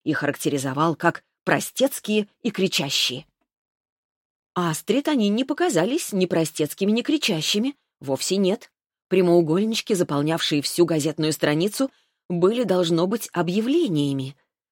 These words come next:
Большой газетный лист напоминал здание со множеством распахнутых оконцев, из которых долетал то свежий воздух, то загадочные звуки.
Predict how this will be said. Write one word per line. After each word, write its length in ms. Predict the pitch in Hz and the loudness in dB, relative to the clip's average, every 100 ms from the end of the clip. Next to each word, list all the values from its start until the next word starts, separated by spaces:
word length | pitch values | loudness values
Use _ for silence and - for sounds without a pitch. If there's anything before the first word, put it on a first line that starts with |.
| _ | _
Большой 420 | 165 175 147 170 | -2 0 2 2
газетный 520 | 156 165 165 156 151 147 | 2 2 2 0 0 2
лист 380 | 160 233 - _ _ - | 0 -2 -8 _ _ -4
напоминал 540 | 170 180 170 165 160 | 0 2 4 4 2
здание 520 | 147 139 208 190 147 - _ | 2 2 4 4 2 -2 _
со 200 | - 165 | 0 2
множеством 680 | 170 170 233 240 - 226 226 | 2 2 0 0 0 -2 0
распахнутых 840 | 180 175 - 165 - 175 180 170 | 0 -2 -4 -4 -2 -2 -2 -4
оконцев, 640 | 226 - 165 135 - - _ _ | -4 0 0 0 -8 -14 _ _
из 120 | 170 - | -6 -4
которых 360 | 180 170 147 | 0 2 2
долетал 460 | 143 147 151 170 165 | 2 0 0 -2 -2
то 220 | - 269 | -2 -4
свежий 380 | - 135 143 160 | -2 -2 0 0
воздух, 500 | 214 285 226 285 - _ _ _ | 0 0 0 -2 -4 _ _ _
то 220 | 220 247 | 0 2
загадочные 800 | 262 269 208 170 180 202 214 220 | 2 2 2 0 0 -2 -2 -2
звуки. 520 | 226 170 175 - 190 | 0 0 0 0 -8